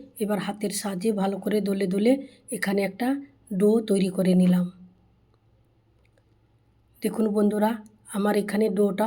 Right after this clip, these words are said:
পাতলা হয়নি, মোটামুটি মিডিয়াম সাইজের হয়েছে।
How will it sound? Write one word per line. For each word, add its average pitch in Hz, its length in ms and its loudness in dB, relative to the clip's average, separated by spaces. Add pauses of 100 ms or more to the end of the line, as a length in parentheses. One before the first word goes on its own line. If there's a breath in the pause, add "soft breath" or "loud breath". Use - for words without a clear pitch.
পাতলা 202 400 0
হয়নি, 202 400 2 (1000 loud breath)
মোটামুটি 208 460 0
মিডিয়াম 208 460 2
সাইজের 202 440 -2
হয়েছে। 190 320 0